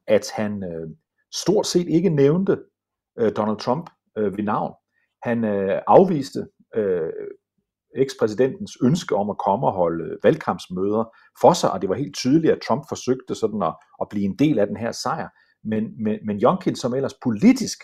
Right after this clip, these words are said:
er meget enig med, med Trump, han vurderede, at det var et pluspoint, hvis han skulle vælges, at, øh, at han ikke var bundet for, for hårdt op på, øh, på, øh, på Trump. Og det bider man meget mærke i, i det republikanske parti.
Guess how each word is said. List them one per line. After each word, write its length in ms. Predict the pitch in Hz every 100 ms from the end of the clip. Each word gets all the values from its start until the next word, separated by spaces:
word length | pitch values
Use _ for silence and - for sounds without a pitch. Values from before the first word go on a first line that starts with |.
| _ _ _ _ _ _ _
er 100 | -
meget 420 | 104 98 113 139 202
enig 260 | 220 - _ _ _ _
med, 260 | 110 107 110
med 140 | 101
Trump, 280 | - 107 123 - _ _
han 200 | - 190
vurderede, 560 | 202 - 180 170 110 104 -
at 200 | 98 - -
det 140 | 107
var 180 | 95 -
et 180 | 98 - _
pluspoint, 540 | 113 113 - 104 90 - _
hvis 120 | 95 -
han 120 | 98
skulle 260 | - 85
vælges, 320 | 82 113 175 - _ _ _ _ _ -
at, 300 | 107 104 -
øh, 200 | 82 80 _
at 200 | 101 90 -
han 140 | 95
ikke 300 | 117 147 -
var 140 | 90 -
bundet 300 | 95 90 85
for, 400 | - 76 64 -
for 120 | 90 -
hårdt 200 | 117 151 -
op 120 | 117 - -
på, 300 | 104 78 78
øh, 60 | 80 _ _ -
på, 260 | 95 80 78
øh, 120 | - -
på 60 | -
Trump. 320 | - 95 - - _ _ _ _
Og 240 | 98 92 87 - -
det 280 | 190 185 -
bider 180 | 131 107
man 200 | 95 87
meget 220 | 92 123
mærke 360 | 117 90 117 101
i, 220 | 110 107
i 40 |
det 120 | - 92
republikanske 640 | 85 92 98 123 117 - -
parti. 360 | - - -